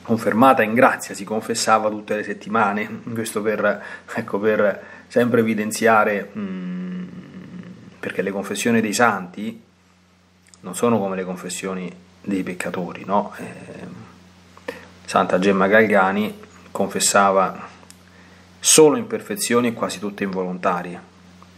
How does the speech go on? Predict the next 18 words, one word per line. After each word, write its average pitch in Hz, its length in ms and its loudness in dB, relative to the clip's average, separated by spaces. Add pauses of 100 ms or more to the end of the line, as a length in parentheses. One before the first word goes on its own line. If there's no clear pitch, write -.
(360)
d'accordo? - 500 2 (500)
Ecco, - 280 -6 (760)
però, 135 560 8
eh, - 120 -12
questo, - 440 -4
eh, - 40 -12 (340)
lo, 95 160 -4
lo, - 260 -12 (160)
lo 90 100 -6
sappiamo, 110 480 2
insomma, 90 1300 -6 (200)
da 95 80 -6
ciò 95 160 -8
che - 80 -8
scrisse 101 360 -8
lo 95 100 -4
stesso 92 280 -6
dopo, 95 500 0